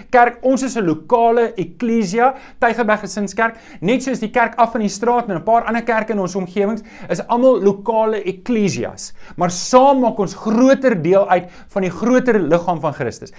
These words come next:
En wat vir my lekker was, vir dertien jaar kon niemand Sondagoggend opgestaan het en gesê het, "Ons gaan kerk toe," en hulle bedoel ons gaan na 'n kerkgebou toe nie. Want ons gaan nie na 'n kerkgebou toe nie,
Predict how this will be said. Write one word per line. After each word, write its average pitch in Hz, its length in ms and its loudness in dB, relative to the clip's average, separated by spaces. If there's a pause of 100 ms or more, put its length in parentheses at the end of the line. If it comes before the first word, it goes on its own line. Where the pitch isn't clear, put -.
(120)
En - 80 -4
wat 185 120 -2
vir 196 60 -2
my 190 100 2
lekker 247 300 6
was, 233 180 2
vir 139 200 -6
dertien 254 380 4
jaar 208 180 2
kon 170 260 -2
niemand 269 340 4 (200)
Sondagoggend 254 800 2
opgestaan 233 400 -2
het 202 120 -4
en 185 80 -4
gesê 180 260 -2
het, 196 120 2
"Ons 165 140 -4
gaan 180 180 -6
kerk 202 260 0
toe," 185 100 -4
en - 260 -18
hulle 151 140 -2
bedoel 147 280 -2
ons 160 100 -6
gaan 170 120 -8
na 139 100 -4
'n 139 40 -10
kerkgebou 139 640 0
toe 104 120 -10
nie. 95 120 -12 (220)
Want 151 200 -6
ons 175 200 -6
gaan 208 220 -2
nie 196 80 0
na 156 140 -2
'n 143 60 -12
kerkgebou 139 560 0
toe 127 100 -6
nie, 123 120 -6